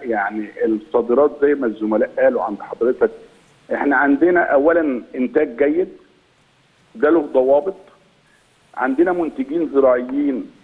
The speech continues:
على أعلى مستوى حقيقي. آه، الممارسات اللي بتتبع بتراقب من وزارة الزراعة، وهشرحها لحضرتك لو عندك وقت بس ن-، ن-، نتكلم فيها. بعد كده الأسواق ومتابعة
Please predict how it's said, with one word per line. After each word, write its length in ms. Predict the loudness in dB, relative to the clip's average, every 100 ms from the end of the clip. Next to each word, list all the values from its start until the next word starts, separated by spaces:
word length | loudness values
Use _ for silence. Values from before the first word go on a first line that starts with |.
| -6
على 280 | 0 0 0
أعلى 260 | 0 0 -2
مستوى 520 | -4 -6 -2 0 0 -2 -6
حقيقي. 360 | -4 -4 -8 -10 -20 _ _ _ _ _ _ -4
آه، 380 | 2 4 4 2
الممارسات 720 | 2 2 2 0 0 -2 -2
اللي 160 | -4 -4
بتتبع 680 | -6 -12 -2 0 2 0 -2 -16 -8
بتراقب 720 | -6 0 2 2 2 -2 -2
من 220 | -10 -10
وزارة 280 | -6 -6 -6 -10
الزراعة، 520 | -10 -2 0 0 -4 -10 _
وهشرحها 540 | -4 -4 -2 -2 -2 -4
لحضرتك 380 | -4 -2 -2 0
لو 180 | -2
عندك 300 | 0 0 -2 0
وقت 300 | 0 0 -6
بس 140 | -8 -8 -8
ن-، 200 | -6 -6 -8 _ _ _ _ _
ن-، 300 | 0 0 2
نتكلم 440 | -2 0 0 2 0 0
فيها. 280 | 0 2 0
بعد 340 | 0 0 0
كده 340 | -2 0 2
الأسواق 760 | 0 -2 -6 0 0 2 -2 -8 _ _
ومتابعة 600 | 0 0 0 -2 -2 -2